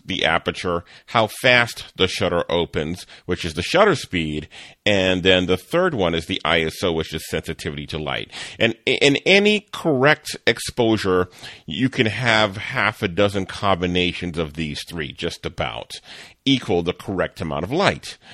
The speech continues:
So as one changes, the other one is usually adjusting if you want to keep the same amount of light. All right, enough of that nonsense. Here's the thing with your I S O. I S O,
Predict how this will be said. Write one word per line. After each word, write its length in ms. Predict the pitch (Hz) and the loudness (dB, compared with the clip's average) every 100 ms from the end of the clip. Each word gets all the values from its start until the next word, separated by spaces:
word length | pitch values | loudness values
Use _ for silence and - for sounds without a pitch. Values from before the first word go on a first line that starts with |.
| - - | -20 -18
So 280 | - 131 110 | 0 4 6
as 120 | 107 | 4
one 380 | 101 107 98 95 | 4 4 4 0
changes, 640 | - 110 95 90 95 95 90 | 0 2 2 0 0 0 -2
the 160 | 98 - | -6 0
other 180 | 92 90 | 0 2
one 240 | 90 90 | 0 0
is 260 | 90 87 - | -2 -4 -6
usually 340 | 95 90 92 | -4 -2 -2
adjusting 420 | 80 101 90 - 87 | 0 -2 -2 -4 -6
if 160 | 78 - | -6 -8
you 80 | 85 | -6
want 220 | 82 82 | -4 -4
to 100 | 80 | -8
keep 540 | - - - 143 95 | -12 -14 -6 -4 -4
the 100 | 87 | -8
same 220 | - 90 | -6 -4
amount 240 | 82 78 69 | -4 -4 -6
of 80 | 73 | -8
light. 380 | - - - - - - - - - | -10 -12 -18 -20 -20 -20 -20 -20 0
All 80 | 180 | 2
right, 160 | 190 | 4
enough 220 | 135 131 | 4 4
of 80 | 120 | 4
that 160 | 95 73 | 2 0
nonsense. 500 | 73 53 - 55 - - - - | -4 -6 -10 -12 -14 -20 -20 -6
Here's 360 | 202 226 220 | 0 2 0
the 100 | - | -4
thing 280 | - 92 73 | -4 -4 -2
with 160 | 78 - | -4 -4
your 100 | 92 | -4
I 220 | 85 82 | 0 0
S 180 | 80 - | 0 -4
O. 160 | 78 65 - | -6 -4 -2
I 220 | 147 196 | 0 2
S 280 | 196 - - | 0 0 2
O, 420 | 95 85 107 | 4 4 0